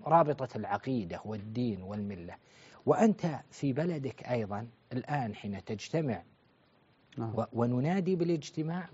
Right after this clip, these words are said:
Speaker 1: كل هذه المقومات من فضل الله جل وعلا موجودة. وهذا الأمر، وهذا الأمر الذي هو أمر الجماعة
Speaker 2: نعم.
Speaker 1: وما يتصل بها من الإمامة ونحو ذلك،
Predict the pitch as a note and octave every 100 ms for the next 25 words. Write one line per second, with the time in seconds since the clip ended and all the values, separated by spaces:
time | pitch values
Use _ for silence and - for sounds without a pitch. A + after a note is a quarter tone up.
0 | - G3 C#3+ B2 G#2+ G2+ G2+ A2 A#2 A#2
1 | C#3 A#2 A2 A2 C3 C#3+ A#2+ A2+ G2+ G#2
2 | G#2 G2+ - D3 E3 E3+ _ - - -
3 | - - A2+ G#2 A2+ G2+ E2 - _ -
4 | - - B2 C3+ G3+ G#3 F#3 D#3+ D3 A2+
5 | - - _ _ _ - A2 C3 A#2+ -
6 | G#2+ F#2 - B2+ A#2 A2 G2+ A2 G#2+ B2+
7 | B2+ G#2+ - - G#2 G#2 G2 G#2+ F#2 F2
8 | E2+ - _ - A#2 G2+ - G#2+ A#2 B2+
9 | A#2 - A2 A2+ G#2+ G2+ G2+ G#2+ G2+ A2+
10 | A#2 G#2+ A2+ A2 G#2+ F#2+ F2 - B2 C#3
11 | B2+ A#2 A#2+ A2 A2+ -